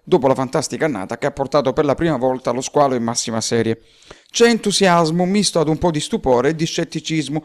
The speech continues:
questo più da parte dei tifosi a dire il vero, mentre sono pronti e carichi i giocatori agli ordini del tecnico piemontese. Pochi i volti nuovi già presenti in ritiro,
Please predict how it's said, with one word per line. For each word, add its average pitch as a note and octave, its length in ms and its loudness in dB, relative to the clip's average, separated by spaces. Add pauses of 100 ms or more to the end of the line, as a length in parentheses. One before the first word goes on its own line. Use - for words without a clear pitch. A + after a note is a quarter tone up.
(140)
questo D3 400 2
più D#3 140 -6
da C3 100 0
parte B2 320 -2
dei B2 140 -2
tifosi C3 360 -2
a A#2+ 40 -4
dire B2 180 -4
il B2+ 80 -2
vero, B2+ 240 2 (260)
mentre F#3 320 0
sono F#3 280 2
pronti G3 380 0
e F#3 60 -4
carichi B2 460 -4
i F#3 60 -6
giocatori D#3 480 -2
agli D3 120 0
ordini E3 300 0
del D3+ 160 -2
tecnico D#3 480 -2
piemontese. C#3+ 760 -2 (420)
Pochi G#3+ 400 4
i F#3 60 2
volti F#3+ 320 2
nuovi F#3 240 2
già F3+ 160 0
presenti E3 420 -2
in E3 60 -2
ritiro, D#3+ 420 -2